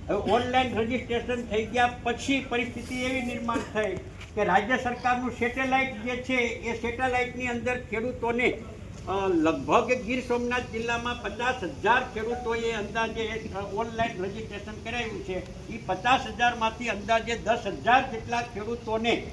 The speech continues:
મેસેજ આવ્યા. એમાં મને પણ મેસેજ આવ્યો મારી પોતાની મ-, કે ભાઈ તમારા ખેતરની અંદર મગફળી વાવેલી નથી, એટલે કે સેટેલાઇટમાં ઇમેજની અંદર તમારા ખેતરમાં મગફળી બતાવતી નથી.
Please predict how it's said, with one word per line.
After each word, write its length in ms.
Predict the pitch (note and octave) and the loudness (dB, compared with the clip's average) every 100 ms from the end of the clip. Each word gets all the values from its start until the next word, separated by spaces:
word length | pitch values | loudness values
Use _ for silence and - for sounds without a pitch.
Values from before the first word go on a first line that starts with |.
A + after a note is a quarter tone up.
| - - - - - - B2+ | -10 -12 -12 -12 -12 -10 -2
મેસેજ 480 | D3+ A#3 C4 C#4+ C4+ | 4 6 12 12 12
આવ્યા. 320 | A#3 F#3+ D#3 - - - - - - | 8 6 2 -4 -14 -14 -14 -16 -6
એમાં 380 | G3+ B3 B3+ F3+ | 2 6 6 4
મને 220 | G3 C4+ | 2 6
પણ 180 | C#4 C#4+ | 6 6
મેસેજ 380 | B3 B3+ B3+ B3 | 2 2 2 0
આવ્યો 180 | B3 A#3+ | 0 -2
મારી 200 | A3+ A#3 A3 | -2 -4 -4
પોતાની 360 | A3 A3+ A3 | -4 -4 -4
મ-, 360 | G3+ G#3 G3 F#3+ | -6 -8 -8 -8
કે 100 | G#3+ | -8
ભાઈ 160 | A3 | -6
તમારા 420 | A3 G#3 A3+ A#3+ B3 | -4 -2 2 2 2
ખેતરની 540 | A3+ A3 A#3 A#3 A#3 | -2 -6 -6 -6 -6
અંદર 280 | G#3+ A3 A3+ | -6 -6 -6
મગફળી 480 | F#3 A3 - A3 A3 | -4 -6 -4 -4 0
વાવેલી 580 | F#3 G3 G3+ G3 G3+ G3+ - - | 2 0 -4 -6 -6 -8 -10 -6
નથી, 260 | E3+ G3+ F3 | -4 -4 -6
એટલે 360 | - - - | -6 -10 -8
કે 100 | G#3+ | -8
સેટેલાઇટમાં 840 | G3+ G3 A3 B3+ A#3+ A#3 A3+ A3+ A#3 | -6 -4 0 2 4 4 2 0 0
ઇમેજની 560 | A3 G#3 A#3 A3+ A3 A3+ | 0 -2 -2 -4 -6 -6
અંદર 540 | G#3 G#3+ G#3+ - G3+ - | -4 -4 -4 -6 -8 -8
તમારા 300 | F#3+ G3+ G#3 | -4 -2 -2
ખેતરમાં 540 | G3+ F#3+ G3+ G3 G3+ | -4 -8 -8 -4 -4
મગફળી 360 | F#3 F#3 F#3+ G3 | -4 -6 -8 -6
બતાવતી 640 | F3 E3+ F3 F3 F3+ F3+ - - - - | -6 -2 -2 -4 -6 -10 -10 -16 -12 -2
નથી. 360 | G3 F#3+ D#3 | -2 0 -4